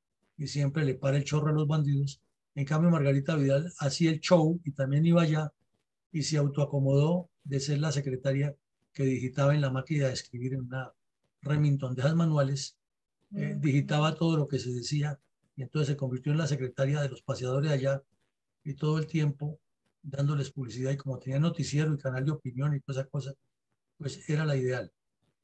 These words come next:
Speaker 1: Entonces esas conversaciones de paz de Belisario Betancur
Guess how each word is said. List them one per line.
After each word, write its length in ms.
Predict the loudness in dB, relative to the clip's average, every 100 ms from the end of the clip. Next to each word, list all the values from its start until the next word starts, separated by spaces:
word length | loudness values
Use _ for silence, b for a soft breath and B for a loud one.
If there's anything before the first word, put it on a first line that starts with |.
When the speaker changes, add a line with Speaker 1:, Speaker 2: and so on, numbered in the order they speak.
| _ _ _ _ _ _
Speaker 1:
Entonces 260 | 2 4 6
esas 140 | 4
conversaciones 540 | 4 6 6 4 4 2
de 80 |
paz 220 | 0 -2 2
de 100 | 2
Belisario 440 | 2 0 0 0
Betancur 520 | -2 -6 -8 -6 -6